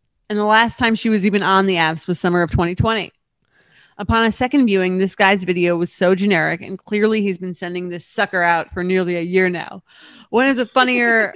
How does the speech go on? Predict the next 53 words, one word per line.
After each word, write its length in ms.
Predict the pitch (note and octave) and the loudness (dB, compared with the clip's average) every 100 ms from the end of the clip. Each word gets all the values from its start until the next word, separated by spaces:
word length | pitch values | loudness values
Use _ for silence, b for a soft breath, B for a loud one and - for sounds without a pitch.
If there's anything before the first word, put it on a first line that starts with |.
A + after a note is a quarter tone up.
| - | -12
<laughs> 140 | - | -20
slash 440 | - A#3 G#3+ G3+ G#3+ | -8 2 4 2 0
more 240 | A3 A3 | 2 2
d-, 120 | G3+ A3 - | 0 -4 0
ridiculous 580 | G#3 A3 G3+ G#3 F#3+ | 0 0 0 0 -2
things 280 | - G3 F#3 | -2 -2 -2
to 60 | F#3+ | -2
happen. 520 | F#3 F#3 F3 D#3 D3 - | 2 2 2 -2 -6 -4
I've 180 | F#3+ - | -4 -2
seen, 340 | A3 G#3+ G3 _ _ - - _ - | -2 -2 -4 _ _ -20 -20 _ -6
one 120 | A3 | -2
of 60 | B3 | 0
the 60 | A3 | 0
funnier 300 | - B3 A#3+ | 0 0 0
slash 200 | A3+ G3 | 0 0
more 140 | G#3 G3+ | 2 2
ridiculous 460 | G3+ G3 F#3+ F#3+ | 2 2 -2 -2
things 200 | - F#3+ | 0 0
I've 140 | E3+ D#3 | 0 -4
seen. 400 | - A3+ A3 G#3 B B B | -4 0 0 0 B B B
I 140 | - | -2
thought 160 | F#3+ F#3+ | 2 2
I'd 140 | F3+ E3+ | 0 -2
share 280 | G#3 G#3 | 0 2
the 120 | G3 F3+ | 2 0
video, 560 | F#3+ G3 G3 F#3+ F#3+ | 0 0 0 2 2
and 180 | F#3 F3 | 0 -2
hopefully 340 | F#3+ - F3+ F3+ | -2 0 0 0
you 40 | |
guys 320 | E3+ E3 E3 | 0 0 0
can 80 | - | -4
get 100 | D#3+ | -6
a 40 | |
laugh 320 | D#3 F3 F#3+ F#3 | 0 0 2 -2
out 160 | E3 | -6
of 100 | D#3 | -6
this 220 | E3+ E3+ | -8 -8
one 160 | D#3+ D#3 | -8 -10
too. 320 | - G#3 F#3+ | -2 0 0
Obviously 540 | - F#3 F#3+ G3 - F3+ | 0 0 2 0 -2 -2
a 80 | E3 | -2
deal 180 | F3 | -2
breaker 300 | D#3+ E3 D#3+ | -2 -2 -4
for 160 | D#3+ D#3+ | -6 -4
me. 260 | F#3 G#3+ G#3 | 0 0 0
I 160 | - | 0
wish 280 | D3+ F3 - | -2 -4 -6
this 180 | F3+ - | -12 -6
guy 240 | E3 E3 | -2 0
the 100 | D#3+ | -2
best 380 | D#3+ D#3+ E3 - | -4 -4 -4 -8
of 100 | E3 | -14
luck. 400 | D#3 D3 - _ | -12 -12 -16 _